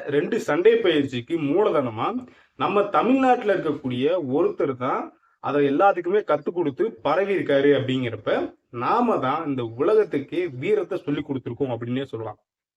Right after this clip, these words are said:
ஒரு இருநூறு அடி, முந்நூறு அடி நே-, தூரத்துல இருந்து துப்பாக்கியை வச்சு சுடுவது என்பது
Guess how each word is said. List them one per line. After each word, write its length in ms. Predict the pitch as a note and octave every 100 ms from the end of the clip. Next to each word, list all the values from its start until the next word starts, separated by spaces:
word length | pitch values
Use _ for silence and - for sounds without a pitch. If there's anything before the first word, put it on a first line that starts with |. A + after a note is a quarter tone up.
| _ _ _ _ _ _ _ _ -
ஒரு 180 | E3+ F3+ F3+ E3+
இருநூறு 360 | E3 F3 G#3+ G3+
அடி, 140 | G3
முந்நூறு 360 | A#3 G3 G#3 G#3
அடி 140 | G#3 A3+
நே-, 140 | G3+ E3+ D3+
தூரத்துல 440 | F#3 A#3 A3 F3
இருந்து 220 | D3 C3+ F#3+ -
துப்பாக்கியை 560 | G3 - B3+ B3 A3
வச்சு 200 | F3+ F3+ G3
சுடுவது 340 | G3 G3 F3+
என்பது 320 | C#3 B2+ B2+